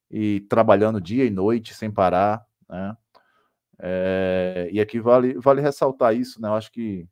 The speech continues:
a gente precisa ser honesto com a informação. E eu vou trazer pra você algumas imagens aqui.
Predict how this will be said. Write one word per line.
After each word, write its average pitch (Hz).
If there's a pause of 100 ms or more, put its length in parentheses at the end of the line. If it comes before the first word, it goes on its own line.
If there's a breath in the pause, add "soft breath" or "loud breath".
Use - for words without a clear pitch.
(120)
a 80
gente 92
precisa 104
ser 107
honesto 101
com -
a 98
informação. 95 (920)
E 101
eu 101
vou 104
trazer 107
pra 110
você 101
algumas 104
imagens 95
aqui. 85